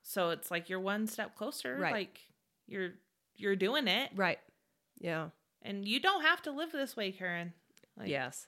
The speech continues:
Speaker 2: that's the, that's exactly what we keep going back to, you know?
Speaker 1: Mm-hmm.
Speaker 2: So I would encourage her to take charge.
Speaker 1: Yeah.
Speaker 2: Okay? Do what she needs to do to help her because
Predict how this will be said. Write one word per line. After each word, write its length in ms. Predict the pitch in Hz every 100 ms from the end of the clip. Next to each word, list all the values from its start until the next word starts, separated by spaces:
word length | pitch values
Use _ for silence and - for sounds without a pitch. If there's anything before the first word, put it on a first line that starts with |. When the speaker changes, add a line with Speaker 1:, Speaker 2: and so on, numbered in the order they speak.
| -
Speaker 2:
that's 340 | 180 135 -
the, 180 | 160 151
that's 400 | - 208 190 -
exactly 480 | 170 165 151 147 165
what 140 | 135 82
we 80 | 147
keep 220 | - -
going 220 | 151 143
back 280 | 135 135 -
to, 240 | - 82 139
you 360 | 202 202 185 165
know? 180 | 151
Speaker 1:
Mm-hmm. 80 | 196 190 - - -
Speaker 2:
So 320 | - 220 208 -
I 180 | 269 403
would 160 | 370
encourage 520 | 277 247 240 220 202 -
her 260 | 196 180
to 200 | 180 - 175
take 260 | 180 160
charge. 420 | - 135 - - _ -
Speaker 1:
Yeah. 280 | 190 175 175 -
Speaker 2:
Okay? 420 | 165 160 170 165 - _ 190
Do 180 | 180 226
what 180 | 214 -
she 260 | - 240
needs 300 | 254 254 247 -
to 100 | 220
do 600 | 190 180 180 175 175 180 _ _
to 100 | -
help 340 | 170 175 165 -
her 280 | 165 147 - - - _
because 520 | 190 196 220 185 185